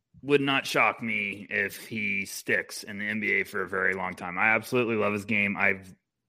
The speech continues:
just adore the way he plays as a point guard. I, I think he has the tools. It's the outside shot.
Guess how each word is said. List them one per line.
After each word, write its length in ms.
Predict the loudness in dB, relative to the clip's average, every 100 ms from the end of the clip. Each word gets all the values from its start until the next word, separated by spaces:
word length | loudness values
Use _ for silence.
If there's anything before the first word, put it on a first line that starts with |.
| -12
just 300 | 0 0 0
adore 480 | -8 4 6 6 6
the 120 | 2
way 220 | 2 2 2
he 120 | -2
plays 420 | -2 0 0 -2
as 80 | -8
a 40 | -8
point 260 | -6 -6
guard. 180 | -2 2
I, 280 | 4 6 6
I 40 |
think 260 | 6 2 2
he 160 | 2 0
has 480 | 4 6 6 2 -4
the 140 | -4
tools. 500 | 0 0 0 -2 -10 -20 _ _
It's 200 | -10 -4
the 100 | 2
outside 320 | 2 2 0
shot. 300 | 2 2 0